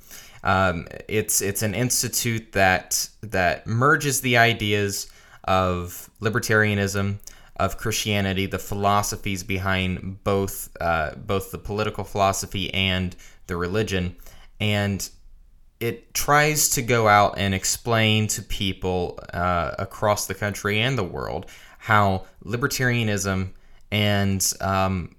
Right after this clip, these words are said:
Christianity are the, the most ideological consistent when they are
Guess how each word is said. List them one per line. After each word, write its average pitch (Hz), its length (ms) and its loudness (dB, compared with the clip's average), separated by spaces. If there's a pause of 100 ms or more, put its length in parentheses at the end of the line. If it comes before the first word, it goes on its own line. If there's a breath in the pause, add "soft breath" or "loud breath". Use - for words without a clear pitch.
(120)
Christianity 107 800 -2
are 98 480 0
the, 104 220 -10 (180)
the 107 140 -4
most 127 400 2
ideological 104 760 2
consistent - 720 -2
when 110 200 0
they 104 120 4
are 87 360 2